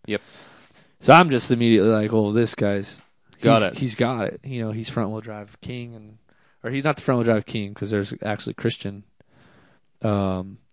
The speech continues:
Speaker 2: or not Christian, Brian. Brian is a front-wheel drive king in New York. George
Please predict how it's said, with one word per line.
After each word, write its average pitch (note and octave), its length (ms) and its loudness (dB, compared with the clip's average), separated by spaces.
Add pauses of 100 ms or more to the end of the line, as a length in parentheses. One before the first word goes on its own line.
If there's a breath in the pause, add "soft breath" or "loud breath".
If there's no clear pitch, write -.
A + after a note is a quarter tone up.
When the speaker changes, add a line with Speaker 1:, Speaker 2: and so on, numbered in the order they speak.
Speaker 2:
or B2 80 -4
not A#2 180 -8
Christian, - 400 -16
Brian. A2+ 440 0 (500)
Brian A2 280 0
is G2+ 100 -8
a - 20 -12
front-wheel F#2 280 -6
drive F#2 220 -4
king G#2+ 160 -14
in G2+ 60 -12
New G2 80 -10
York. - 220 -8 (460 soft breath)
George A#2+ 580 10